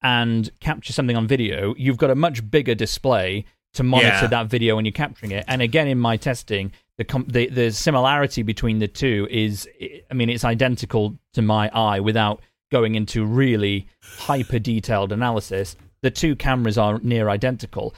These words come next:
Speaker 1: and I could see this being used. Like, I could s-, I could definitely see myself setting this up, you know, let's say in a, a family environment where I want to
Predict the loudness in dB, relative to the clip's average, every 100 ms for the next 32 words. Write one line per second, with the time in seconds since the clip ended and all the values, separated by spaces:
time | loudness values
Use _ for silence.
0 | _ -2 0 0 0 -2 -2 2 2 0
1 | 0 0 0 -2 -2 0 0 2 0 -2
2 | -10 -4 -4 -2 -2 -2 -2 -6 -6 -4
3 | -2 0 0 0 2 2 -2 -12 _ _
4 | _ _ _ -10 -2 -2 0 0 0 2
5 | 2 0 -8 -4 0 0 -2 0 0 2
6 | 2 2 2 -2 -4 -2 0 0 0 0
7 | 0 0 -2 -6 -8 -2 2 2 0 -2
8 | _ -4 0 0 -2 0 0 2 2 0
9 | -4